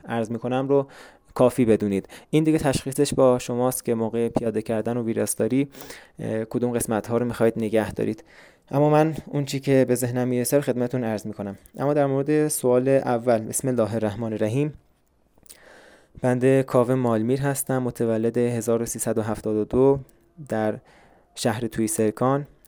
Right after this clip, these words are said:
از، اه، کلاس سوم ابتدایی در همدان بزرگ شدم و دوران دبیرستان رشته ریاضی فیزیک خوندم و در دانشگاه در رشته مهندسی عمران تا مقطع کارشناسی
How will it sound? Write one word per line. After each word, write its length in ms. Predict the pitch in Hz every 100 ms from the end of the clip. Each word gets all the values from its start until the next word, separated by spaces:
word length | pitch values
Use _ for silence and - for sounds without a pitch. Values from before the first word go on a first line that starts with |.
| _ - -
از، 320 | 120 113 - _ _
اه، 160 | 110 104
کلاس 380 | 131 123 131 131
سوم 520 | 123 - 117 117 120
ابتدایی 500 | 113 113 107 110 120
در 180 | 117 110
همدان 480 | 117 113 110 127
بزرگ 280 | 139 135 135
شدم 380 | - 131 127 127 117
و 280 | 113 110 107 _ - - -
دوران 280 | 127 123 127
دبیرستان 640 | 127 123 123 120 127 123
رشته 260 | 113 123 120
ریاضی 260 | 113 113
فیزیک 320 | - 110 131
خوندم 420 | - 139 135 135 123
و 60 |
در 160 | 117 110
دانشگاه 640 | 113 113 107 - 127 123 - _ - - - _ -
در 140 | 120
رشته 580 | 120 - - 131 127 123
مهندسی 500 | 117 113 107 104 120
عمران 600 | 113 113 107 120 135 139
تا 100 | 123
مقطع 340 | 113 - 120
کارشناسی 840 | 117 110 104 110 104 - 127 135